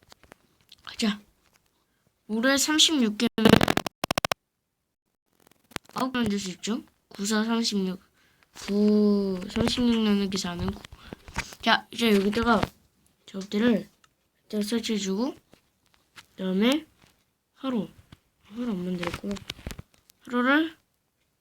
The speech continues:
하나 만들어주면 딱. 그리고 이제 밝게 하려면은 유리가 필요하죠. 예.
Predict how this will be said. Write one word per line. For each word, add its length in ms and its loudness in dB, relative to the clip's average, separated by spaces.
하나 220 -4
만들어주면 560 -2
딱. 300 -2
그리고 280 2
이제 240 2
밝게 380 -4
하려면은 640 -4
유리가 260 -4
필요하죠. 580 -2
예. 360 -4